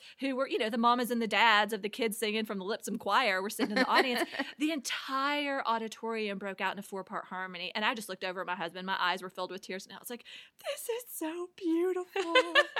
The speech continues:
Speaker 1: And they were singing the hymns that were traditional hymns. You know, they were just beautiful, and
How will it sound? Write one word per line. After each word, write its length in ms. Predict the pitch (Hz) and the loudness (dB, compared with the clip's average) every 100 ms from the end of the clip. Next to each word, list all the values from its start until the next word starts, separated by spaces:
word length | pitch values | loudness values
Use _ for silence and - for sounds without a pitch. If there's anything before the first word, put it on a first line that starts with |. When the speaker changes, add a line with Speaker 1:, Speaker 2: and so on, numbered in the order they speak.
| 605 - 587 - - - - | 2 4 0 0 -4 -4 0
Speaker 1:
And 140 | 381 370 | 0 2
they 100 | 392 | 2
were 100 | 359 | 2
singing 380 | - 359 359 359 | -2 -4 -4 0
the 120 | 330 | 0
hymns 520 | 302 302 330 302 294 | 0 -2 -2 -2 -4
that 180 | - 269 | -2 -2
were 80 | 285 | -2
traditional 600 | - 226 247 - 254 240 | -6 -6 -6 -6 -4 -4
hymns. 600 | 220 240 247 - 190 - | -4 -6 -8 -10 -14 -8
You 100 | 226 | -4
know, 120 | 214 | -4
they 140 | 220 220 | -2 -2
were 100 | 226 | -4
just 320 | 233 - 196 | -6 -8 -8
beautiful, 380 | 208 240 254 | -6 -6 -6
and 80 | 220 | -6